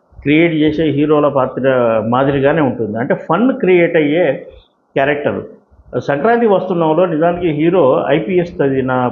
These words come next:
పోలీసు, ఐపీఎస్ చదివి పోలీసు ఉద్యోగం చేసిన క్యారెక్టర్. కానీ, ఆ, ఇటు ఐశ్వర్య రాజేష్ని పెళ్లి చేసుకున్నాక ఆయన లక్-,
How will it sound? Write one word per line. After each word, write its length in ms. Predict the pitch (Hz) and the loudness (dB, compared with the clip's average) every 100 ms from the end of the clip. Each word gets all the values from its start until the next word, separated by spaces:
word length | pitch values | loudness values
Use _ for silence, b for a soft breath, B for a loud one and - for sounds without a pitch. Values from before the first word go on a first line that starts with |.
| 123 | 0
పోలీసు, 500 | 147 175 143 - 113 | 0 0 -2 -6 -4
ఐపీఎస్ 560 | 117 127 160 160 160 143 | -4 -4 0 0 2 0
చదివి 200 | 160 226 | 0 -2
పోలీసు 480 | - 160 175 175 170 | 0 2 2 0 -2
ఉద్యోగం 420 | 135 151 151 139 | 0 2 2 2
చేసిన 280 | 135 135 131 135 B B _ _ - | -2 -2 -4 -4 B B _ _ -4
క్యారెక్టర్. 440 | 151 170 - 107 95 - | -2 -2 -4 -6 -6 -4
కానీ, 540 | 185 240 175 180 - - _ _ _ - | 0 0 -2 -4 -10 -20 _ _ _ -6
ఆ, 100 | 139 | 0
ఇటు 460 | 139 139 147 151 139 | 2 2 2 4 4
ఐశ్వర్య 840 | 147 175 220 220 196 190 185 185 | 2 0 2 4 4 2 2 2
రాజేష్ని 460 | 170 165 165 165 160 | 2 0 -2 -6 -8
పెళ్లి 260 | - 160 160 | -6 -4 -2
చేసుకున్నాక 540 | 160 160 151 160 180 | -2 -4 -4 -2 0
ఆయన 240 | 160 151 | 0 2
లక్-, 260 | 131 123 | 0 -2